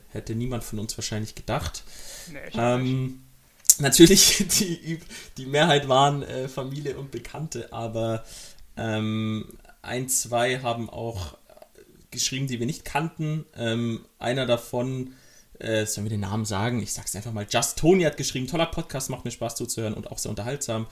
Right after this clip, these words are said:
Speaker 1: Vielen Dank. Äh,
Speaker 2: Danke, Toni.
Speaker 1: danke an dich, wenn du einer aus unserem engeren Freundeskreis oder auch, äh, erweiterten Freundeskreis bist. Äh, trotzdem danke eh an
Speaker 2: Jo,
Speaker 1: alle,
Speaker 2: auf
Speaker 1: die
Speaker 2: jeden
Speaker 1: irgendwas
Speaker 2: Fall.
Speaker 1: geschrieben haben. Ähm, noch jemand hat geschrieben, äh,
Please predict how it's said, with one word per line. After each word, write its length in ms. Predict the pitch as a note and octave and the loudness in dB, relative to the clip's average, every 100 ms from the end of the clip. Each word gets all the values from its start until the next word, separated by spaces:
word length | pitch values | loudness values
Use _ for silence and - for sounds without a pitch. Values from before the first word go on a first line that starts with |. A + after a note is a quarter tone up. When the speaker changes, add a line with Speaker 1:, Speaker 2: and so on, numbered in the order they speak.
| - - | -14 -8
Speaker 1:
Vielen 260 | D#3 D3 | -4 -2
Dank. 300 | D3 D#3+ E3+ - - | 2 2 0 -10 -14
Äh, 260 | C3 B2+ B2+ - | -6 -4 -4 0
Speaker 2:
Danke, 240 | D#3+ G3+ | 0 0
Toni. 260 | G3 F#3 F#3 | 0 2 8
Speaker 1:
danke 380 | - - A#3 | 8 8 6
an 120 | F3+ D#3 | 6 4
dich, 340 | F#3+ - - - - - | -2 -2 -12 -16 -16 -2
wenn 180 | C#3+ E3 | 2 4
du 100 | D#3 | 2
einer 300 | D3 D3 C3+ | 4 4 4
aus 220 | B2+ - | 2 0
unserem 420 | B2+ B2 A#2+ A#2 A2+ | -4 0 0 0 -4
engeren 400 | B2+ B2 A2 A2 | -2 -2 -2 -6
Freundeskreis 600 | - A2+ A2 - A2+ G2+ | -4 -4 -2 -4 -4 -4
oder 140 | F#2+ | -4
auch, 220 | G#2 - - | -4 -6 -6
äh, 160 | G2+ | -6
erweiterten 460 | - G#2 - B2+ A#2 | -4 -4 -4 -4 -6
Freundeskreis 520 | - A2 - A2 - | -4 -4 -2 -6 -4
bist. 320 | B2+ - - - - - | -4 -4 -6 -16 -20 -10
Äh, 180 | A2 - - | -6 -6 0
trotzdem 420 | D3 - C#3+ B2+ | 0 0 -2 -2
danke 400 | B2+ C#3 C3 B2 | -2 -2 -4 -6
eh 260 | - A2+ | -4 -4
an 120 | G#2+ - | -2 2
Speaker 2:
Jo, 80 | |
Speaker 1:
alle, 160 | D#3+ - | 4 2
Speaker 2:
auf 80 | G#2+ | 2
Speaker 1:
die 60 | |
Speaker 2:
jeden 100 | - | -2
Speaker 1:
irgendwas 220 | A2+ B2 F#3+ | 2 4 4
Speaker 2:
Fall. 80 | |
Speaker 1:
geschrieben 340 | G3 - C#3+ C3+ | 2 -2 -2 2
haben. 340 | B2 A#2+ B2+ - - - - - | 2 0 -4 -10 -16 -18 -16 -2
Ähm, 400 | A#2+ A#2+ A#2+ A#2+ - | 2 4 2 0 2
noch 200 | D#3 D#3+ | 2 2
jemand 220 | D3 C#3+ | 0 0
hat 100 | - | -2
geschrieben, 640 | C#3 - D3+ D3 C#3 C#3 - - - - - - - - | -2 0 0 0 0 -2 -4 -16 -20 -20 -20 -6 -4 2
äh, 400 | A#2+ A#2 A#2 | 6 6 6